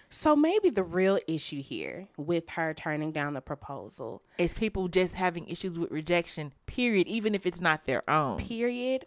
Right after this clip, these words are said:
Speaker 2: Period.
Speaker 1: Point blank. And people not feeling comfortable being honest with themselves. People succumbing to societal pressures.
Speaker 2: Mm-hmm.
Speaker 1: Because if
Speaker 2: Absolutely.
Speaker 1: everything in that woman told her, "This
Speaker 2: Ain't it.
Speaker 1: ain't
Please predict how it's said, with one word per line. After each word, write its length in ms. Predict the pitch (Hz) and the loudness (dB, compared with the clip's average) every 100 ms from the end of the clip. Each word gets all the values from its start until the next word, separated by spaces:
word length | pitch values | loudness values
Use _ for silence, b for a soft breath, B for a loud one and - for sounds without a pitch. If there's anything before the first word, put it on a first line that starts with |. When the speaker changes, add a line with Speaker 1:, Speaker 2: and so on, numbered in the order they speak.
| - | -6
Speaker 2:
Period. 340 | - - 247 220 | -8 2 6 8
Speaker 1:
Point 260 | 233 226 | 6 0
blank. 400 | 196 196 180 180 - - | -2 2 2 2 -2 0
And 680 | 240 302 269 190 185 214 - _ | 2 4 4 4 4 0 -4 _
people 320 | - 247 262 | -10 -4 -2
not 480 | 226 208 220 247 - - b b b _ | 0 0 0 0 -2 -6 b b b _
feeling 340 | 240 214 208 | 0 0 0
comfortable 760 | 202 - 285 294 - 214 208 208 | -4 0 2 2 0 0 0 -2
being 240 | 233 226 - | 0 -2 -2
honest 420 | 269 339 370 - | 0 2 2 0
with 160 | 196 185 | -4 -4
themselves. 460 | 185 170 180 143 - | -6 -4 0 0 -2
People 340 | - 240 254 | -8 -6 -6
succumbing 600 | - 233 - 208 208 220 | -6 -8 -2 -2 -2 -4
to 460 | - 240 208 214 240 b b | -4 -2 0 -2 -6 b b
societal 840 | - 233 - 170 156 170 196 226 _ _ _ | -8 -4 2 4 6 4 0 -2 _ _ _
pressures. 840 | - - 262 240 160 104 69 - - - | -8 0 0 0 -4 -6 -8 -16 -18 -10
Speaker 2:
Mm-hmm. 340 | 160 143 151 - | -8 -8 -10 -10
Speaker 1:
Because 280 | - 220 214 | -8 -2 0
if 60 | 202 | 0
Speaker 2:
Absolutely. 180 | 185 220 | 4 4
Speaker 1:
everything 360 | 269 269 294 | 4 2 2
in 100 | 262 | 2
that 160 | 254 220 | 2 2
woman 280 | 226 220 214 | 2 0 -4
told 360 | - 208 208 | -2 -2 -2
her, 340 | 202 208 190 - 165 | -2 0 0 -4 -6
"This 500 | 190 220 220 - - - _ _ _ _ | 2 2 2 -2 -14 -20 _ _ _ _
Speaker 2:
Ain't 240 | 165 160 - | -2 -2 -2
it. 240 | 180 - - | -6 -6 -2
Speaker 1:
ain't 240 | 220 214 | 0 0